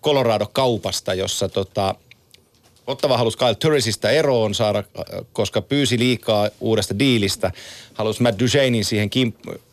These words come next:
samaan Turrisin paikalle ja tota, hän joviaalisti antoi ensi kesän ykköskier-, ei, antoi vaihtoehtoisen ykköskierroksen varauksen kesällä kahdeksantoista tai yhdeksäntoista ja päätti pitää tämän kahdeksantoista ykköskierroksen varauksen, että sai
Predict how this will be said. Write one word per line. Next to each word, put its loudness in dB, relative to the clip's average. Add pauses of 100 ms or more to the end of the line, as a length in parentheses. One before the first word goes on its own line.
samaan 2 (640)
Turrisin 2 (100)
paikalle 2
ja 2
tota, -4
hän 0
joviaalisti 2
antoi 0
ensi 0
kesän -2
ykköskier-, -2 (100)
ei, 2 (240)
antoi 2 (460)
vaihtoehtoisen 0
ykköskierroksen 0
varauksen 2
kesällä 0
kahdeksantoista 0
tai 2
yhdeksäntoista 0
ja 2 (120)
päätti -2
pitää 0 (180)
tämän -4
kahdeksantoista -2 (420)
ykköskierroksen 0
varauksen, 2
että -2
sai 4